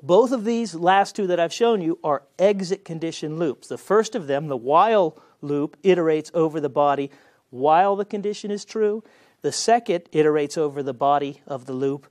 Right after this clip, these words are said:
until the condition is true. So these are all available. Um, these are the two conditional, the, the most common conditionals, I should say, and the most common looping structures that are available to you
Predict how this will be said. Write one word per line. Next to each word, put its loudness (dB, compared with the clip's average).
until 0
the -10
condition -14
is -16
true. -18
So -4
these -2
are 4
all 6
available. 2
Um, -4
these -4
are -4
the -2
two -4
conditional, -6
the, -8
the -12
most -4
common -4
conditionals, -6
I -6
should -16
say, -6
and -14
the -8
most -6
common -10
looping -2
structures -10
that -8
are -6
available -6
to -14
you -8